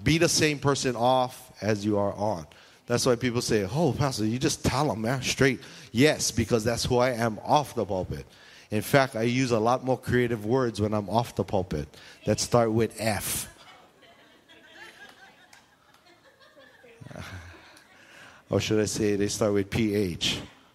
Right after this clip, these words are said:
like Phyllis. <laughs> Because there's, sometimes there's only one way to emphasize a statement. Mother, father.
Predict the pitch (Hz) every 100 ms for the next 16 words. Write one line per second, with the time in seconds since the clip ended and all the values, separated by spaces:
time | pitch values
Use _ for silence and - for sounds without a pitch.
0 | - 92 92 - - - - 110 95 76
1 | - - - - - - - - - -
2 | - - 1077 1077 1077 - 1077 - - _
3 | - _ - - - - _ _ 87 78
4 | 90 98 - - - - _ _ _ -
5 | _ _ - - - - - - - -
6 | - - 127 139 160 143 - - - 175
7 | 170 185 156 135 123 139 143 123 127 127
8 | 123 107 107 113 107 - 110 107 - 107
9 | 95 - 107 104 - 69 64 - - _
10 | _ _ _ _ _ _ _ - _ _
11 | _ _ _ _ - 98 117 107 104 -
12 | 95 76 69 58